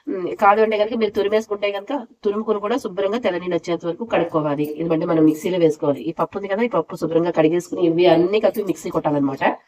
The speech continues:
ఇదంతా క్లీన్ చేసుకుని నేను మీకు చూపిస్తాను.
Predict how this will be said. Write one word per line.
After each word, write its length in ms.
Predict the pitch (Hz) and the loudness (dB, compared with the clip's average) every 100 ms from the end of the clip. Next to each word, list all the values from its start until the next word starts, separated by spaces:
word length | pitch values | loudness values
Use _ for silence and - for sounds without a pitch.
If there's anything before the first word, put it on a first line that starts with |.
| _ - - - | _ -20 -12 2
ఇదంతా 280 | 180 175 202 | 6 6 6
క్లీన్ 280 | 208 185 185 | 4 2 6
చేసుకుని 320 | 180 - 247 | 6 6 6
నేను 320 | 196 185 349 - - _ - | 6 6 4 0 -20 _ -6
మీకు 220 | 185 - | -4 -2
చూపిస్తాను. 380 | 165 147 - - | -2 -2 -6 -10